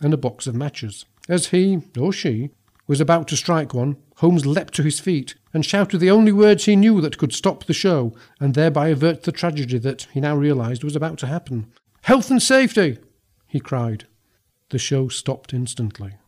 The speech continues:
"There's no need to worry," said Watson from the stage. "He, or she, is striking the match away from him, or herself." "It's not his health and safety I'm worried about," said Holmes.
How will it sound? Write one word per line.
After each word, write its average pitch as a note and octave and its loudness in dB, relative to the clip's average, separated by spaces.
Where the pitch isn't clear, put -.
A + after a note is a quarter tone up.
"There's A#3+ -2
no A3+ 4
need F3 2
to E3 0
worry," D3+ -2
said B2 -6
Watson B2+ -6
from B2+ -6
the A#2 -4
stage. A#2+ -10
"He, A3 4
or C4 2
she, D#3+ -2
is C4 0
striking A3+ 2
the F#3+ 4
match E3 -2
away C#3 -2
from C#3+ -2
him, E3+ 2
or C#3 4
herself." D3+ 2
"It's - -6
not A#3+ 2
his B3 4
health G#3+ 4
and D3+ 0
safety G#3 0
I'm A3+ 4
worried A3+ 4
about," B2+ -2
said B2 -4
Holmes. A#2+ -6